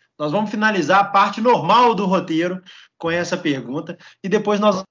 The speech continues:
vamos entrar no nosso Frescobol, que desde o episódio passado com, com o Luciano, um outro convidado nosso, nós trocamos o nome de ping-pong pra Frescobol. Mas daqui a pouco eu te explico que, que viagem que é essa aqui.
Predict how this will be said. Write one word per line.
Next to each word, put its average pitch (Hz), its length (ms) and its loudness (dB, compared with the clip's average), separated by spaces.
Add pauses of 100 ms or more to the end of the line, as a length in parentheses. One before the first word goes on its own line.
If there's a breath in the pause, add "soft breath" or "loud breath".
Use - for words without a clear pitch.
vamos 208 240 0
entrar 175 340 2
no 196 200 0
nosso 190 360 0
Frescobol, 180 680 2
que 190 80 -8
desde 208 280 -2
o 214 60 -2
episódio 180 460 -2
passado 180 640 0
com, 165 340 -10 (240 soft breath)
com 156 220 -6
o - 20 -2
Luciano, 156 420 -2
um 165 80 -2
outro 185 240 -4
convidado 151 440 0
nosso, 185 260 2 (300 loud breath)
nós 190 200 2
trocamos 208 460 0
o - 20 -2
nome 185 220 2
de 175 140 -4
ping-pong 202 500 -4
pra 214 100 0
Frescobol. 208 420 -2
Mas 165 100 -2
daqui 247 120 2
a 294 60 4
pouco 302 200 2
eu - 60 -4 (220)
te 269 80 -2
explico 226 420 -4
que, 202 320 -6 (200 loud breath)
que 208 120 -6
viagem 196 560 2
que 202 80 -6
é 165 140 2
essa 151 180 -2
aqui. 117 240 -10